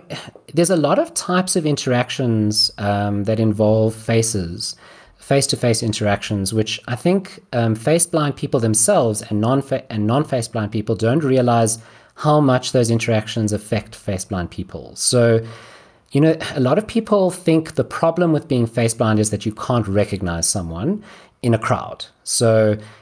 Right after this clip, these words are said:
uh, you're meeting them, you can't find them. You know, that's, that in their mind is the problem. So if you do find them, there's no issue. Uh, that's,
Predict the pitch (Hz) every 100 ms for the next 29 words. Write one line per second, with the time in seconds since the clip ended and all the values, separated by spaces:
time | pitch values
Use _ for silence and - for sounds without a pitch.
0 | _ 107 101 101 98 117 170 180 160 156
1 | 151 135 117 160 143 - 123 107 92 -
2 | - 107 107 113 156 156 - 147 175 156
3 | 131 139 127 123 117 113 101 104 151 -
4 | 95 - - 120 135 120 226 247 - 131
5 | 123 117 110 107 107 110 - - - _
6 | _ _ _ - - _ _ 117 113 107
7 | 131 156 -